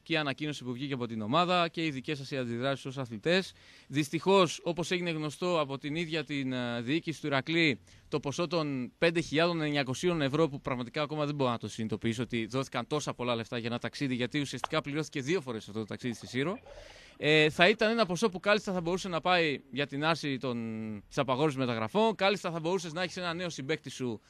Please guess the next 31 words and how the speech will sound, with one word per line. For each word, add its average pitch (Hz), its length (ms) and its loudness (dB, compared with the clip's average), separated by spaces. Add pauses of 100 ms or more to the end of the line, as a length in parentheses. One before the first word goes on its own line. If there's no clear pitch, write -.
(160)
έναν 151 300 0
Έλληνα 147 260 2
κεντρικό 131 540 2
που 127 320 -4 (180)
τον 147 140 -2
χρειάζεστε 139 480 0
πάρα 139 220 2
πολύ. 135 400 2 (220)
Και 180 120 -2
γι' 165 100 0
αυτό 226 220 0
λέμε 226 180 2
ότι 214 160 -4
είναι 226 160 -2
πάρα 214 220 -2
πολύ 196 200 -6
σημαντικό 180 360 -6
αύριο 185 200 -2
να 175 100 -4
γεμίσει 165 380 0
το 180 80 -2
γήπεδο, 160 480 -2 (200)
να 147 140 -2
κοπούν 202 360 -2
όλα 254 220 6
τα 175 100 -2
εισιτήρια 147 400 -4
που - 80 -10
θα 139 140 -4
διατεθούν, 135 580 0 (240)
γιατί 175 500 6